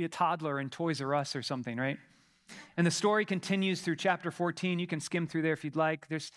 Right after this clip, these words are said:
let me summarize as we go through. Samson travels to see this woman, and on the way, he comes across a lion. And in verse six of chapter fourteen, it says, "The Spirit of the Lord came upon Samson in power,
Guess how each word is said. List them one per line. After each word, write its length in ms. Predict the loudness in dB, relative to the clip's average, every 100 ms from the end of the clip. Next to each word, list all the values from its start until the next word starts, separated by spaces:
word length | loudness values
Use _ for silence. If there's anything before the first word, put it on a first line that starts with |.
| -6 2
let 60 |
me 100 | 2
summarize 500 | 2 0 2 0 0
as 140 | -4 -4
we 80 |
go 160 | 0 0
through. 220 | 0 -2
Samson 380 | 0 -2 0 -2
travels 420 | 0 0 0 -4
to 80 | -6
see 180 | -2 0
this 220 | 0 0
woman, 340 | -2 0 -2 -4 -12 -16 2
and 80 | 4
on 140 | 6
the 80 | 4
way, 180 | 4 2
he 120 | 0
comes 220 | -2 -2
across 320 | -2 0 0
a 60 | 0
lion. 500 | 0 0 -2 -6 -10 -18 -10 0
And 100 | 2
in 80 | 4
verse 240 | 2 2
six 280 | 0 0 -2
of 80 | 0
chapter 320 | 0 0 -2
fourteen, 340 | -2 -2 -4
it 80 | -2
says, 200 | -2 -2
"The 60 | -4
Spirit 380 | 0 2 2
of 80 | 2
the 100 | 0
Lord 260 | 2 0 0
came 200 | -2 -2
upon 360 | -2 -2 -2
Samson 420 | -2 -4 -4 -2 -4
in 100 | -4
power, 560 | 0 2 4 2 0